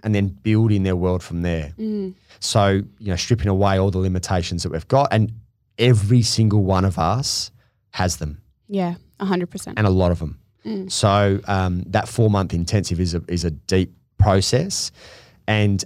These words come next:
Speaker 1: as a result, you have a deep understanding of yourself. And for me, that's the cornerstone of a fulfilling and successful life because, you know, we look at all the medications and shit that everyone's on. Cool.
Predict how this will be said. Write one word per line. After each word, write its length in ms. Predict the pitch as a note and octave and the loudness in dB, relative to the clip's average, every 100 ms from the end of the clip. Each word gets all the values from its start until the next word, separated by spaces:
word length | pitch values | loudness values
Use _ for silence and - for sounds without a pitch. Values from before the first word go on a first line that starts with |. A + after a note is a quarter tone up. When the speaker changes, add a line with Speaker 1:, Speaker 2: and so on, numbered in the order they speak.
| - | 0
Speaker 1:
as 180 | A2 | 2
a 40 | G#2+ | 2
result, 380 | F#2+ G2+ G2 G2 | 2 2 0 0
you 140 | F2+ | -2
have 160 | D#2+ F2 | -2 -2
a 40 | |
deep 320 | D#2 G#2 G2 | 0 2 2
understanding 560 | F#2+ E2+ - F#2 F2+ E2+ | 0 -2 -2 0 0 -2
of 80 | D#2+ | -4
yourself. 360 | E2+ A#2+ C3 | -2 0 0
And 100 | A2+ | 0
for 120 | - G#2 | -2 0
me, 140 | G#2 | 2
that's 240 | G2+ F#2 - | 2 -2 -8
the 80 | |
cornerstone 680 | F#2 - G2 F#2 - F2+ F2 F#2 | -8 -2 0 0 0 0 0 -4
of 140 | F2+ | -2
a 320 | F2+ F2 E2+ F2 _ _ _ _ | 0 0 -2 -6 _ _ _ _
fulfilling 680 | - A2 - C3 B2 G2+ E2+ | -6 -6 0 4 6 4 0
and 100 | E2 | -4
successful 480 | - - E2+ - | -6 -4 -4 -4
life 480 | D#2+ D#2 D#2 - - - | -4 -4 -6 -10 -18 -12
because, 640 | F#2+ - G2 F2+ - - - | -12 -4 -2 -2 -2 -6 -6
you 100 | G2 | -4
know, 60 | F2 | -2
we 60 | |
look 180 | F#2 F2 | -2 -2
at 60 | F2+ | -2
all 140 | F2 | -2
the 80 | E2 | 0
medications 720 | F2 F2 - F#2 F#2 - F2 D#2+ | -2 -2 -2 0 0 -2 -4 -4
and 80 | |
shit 220 | - - - | -6 -8 -4
that 80 | |
everyone's 320 | F2+ E2+ E2 F2 | -4 -2 -2 -2
on. 400 | F2+ E2 F#2+ C3 - - | 0 -2 -4 -8 -12 0
Cool. 360 | - D3+ D3 | 2 4 0